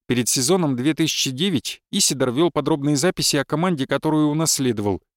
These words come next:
и по ним видна четкая закономерность. Йокич приходил на тренировку, когда близился матч.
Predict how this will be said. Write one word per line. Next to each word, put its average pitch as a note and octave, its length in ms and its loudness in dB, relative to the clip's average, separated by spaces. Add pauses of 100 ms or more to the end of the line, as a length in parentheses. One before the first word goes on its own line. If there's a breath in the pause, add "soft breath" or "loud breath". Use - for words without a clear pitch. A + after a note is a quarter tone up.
(120)
и C#3 80 -2
по C#3+ 120 0
ним G#3 200 4
видна D#3 340 0
четкая F#3 440 0
закономерность. C#3+ 920 0 (500)
Йокич D3 520 -2
приходил E3 480 0
на D#3 120 0
тренировку, E3+ 540 0
когда D3 300 0
близился F3 520 0
матч. D#3+ 460 -2